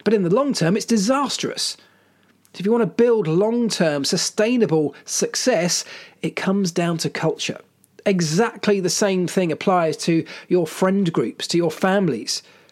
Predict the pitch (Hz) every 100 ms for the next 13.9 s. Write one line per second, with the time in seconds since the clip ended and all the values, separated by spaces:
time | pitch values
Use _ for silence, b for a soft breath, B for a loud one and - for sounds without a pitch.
0 | b _ _ _ 185 190 180 190 226 226
1 | 190 170 170 156 156 180 214 180 160 175
2 | - 185 170 170 214 202 185 180 165 208
3 | 214 - 180 170 170 175 - - - 240
4 | - 175 190 B B B - 220 190 185
5 | 240 247 123 - b b b _ - 196
6 | 175 180 185 170 208 - B B B 175
7 | 175 - 202 190 196 - 240 - 175 185
8 | - - _ _ - 220 233 185 160 156
9 | 160 160 160 185 180 175 160 160 185 196
10 | 214 185 175 208 214 - 139 B B 208
11 | 202 285 302 233 285 220 - 277 254 196
12 | 220 240 226 180 170 214 240 240 208 208
13 | - 233 226 196 190 226 151 156